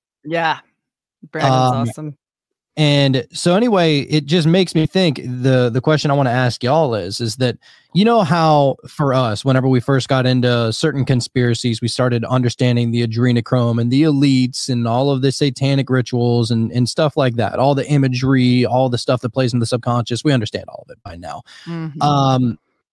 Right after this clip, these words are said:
Speaker 2: whenever we stumbled across Tom Hanks and all that Isaac Cappy shit that he was doing, we didn't, we were like, "Yo, I'm, I'm, I don't wanna see another Tom Hanks movie ever again."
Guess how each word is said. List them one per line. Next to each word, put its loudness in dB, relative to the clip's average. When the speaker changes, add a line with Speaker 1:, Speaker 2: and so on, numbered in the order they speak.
Speaker 2:
whenever 2
we 2
stumbled 0
across -2
Tom 0
Hanks -4
and 2
all 0
that 0
Isaac 0
Cappy 0
shit -4
that -2
he 0
was -4
doing, -6
we 2
didn't, 0
we 2
were 2
like, -2
"Yo, -2
I'm, 2
I'm, 0
I 0
don't 0
wanna 2
see 0
another 2
Tom 2
Hanks 2
movie 2
ever 0
again." 0